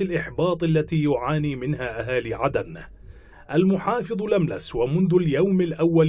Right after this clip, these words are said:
لتوليه مهامه، أطلق تصريحات وصفها البعض بالإيجابية كونها ركزت على ضرورة حل مشاكل عدن والتخفيف عن أبنائها، وبناء على ذلك بادر بإقالة عدد من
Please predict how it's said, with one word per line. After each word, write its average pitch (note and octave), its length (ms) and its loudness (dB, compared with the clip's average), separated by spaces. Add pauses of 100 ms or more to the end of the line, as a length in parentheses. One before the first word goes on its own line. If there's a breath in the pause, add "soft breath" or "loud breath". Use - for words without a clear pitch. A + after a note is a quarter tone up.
لتوليه C#3+ 760 0
مهامه، E3+ 500 0 (460 soft breath)
أطلق C#3+ 340 -10
تصريحات E3+ 640 0
وصفها F3 500 2
البعض D#3 340 0
بالإيجابية D#3 840 2 (320 soft breath)
كونها D#3+ 460 0
ركزت D#3+ 500 0
على D3+ 200 0
ضرورة D#3+ 460 0 (100)
حل E3+ 360 -2
مشاكل D#3+ 580 0
عدن C#3+ 420 0 (320 soft breath)
والتخفيف C3 640 -4
عن B2+ 240 -4
أبنائها، C3 680 -4 (360 soft breath)
وبناء F#3 540 2
على F3 220 2
ذلك F3+ 440 2
بادر D#3+ 420 2
بإقالة C#3+ 640 -4
عدد C#3+ 460 0
من A3 240 -4